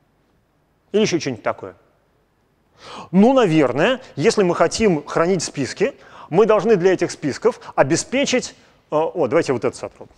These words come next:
Э, мы должны для этих списков, э, о, там ещё одна доска.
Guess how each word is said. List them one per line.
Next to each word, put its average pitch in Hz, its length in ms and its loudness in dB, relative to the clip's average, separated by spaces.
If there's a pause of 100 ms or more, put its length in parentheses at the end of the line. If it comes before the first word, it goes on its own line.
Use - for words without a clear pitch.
(320)
Э, 151 360 4
мы 196 140 2
должны 220 220 4
для 202 140 4
этих 190 160 0
списков, 254 420 0 (1800)
э, 156 300 4 (3500)
о, 147 140 -10
там 139 120 2
ещё 147 160 -4
одна 117 140 -6
доска. 104 420 -12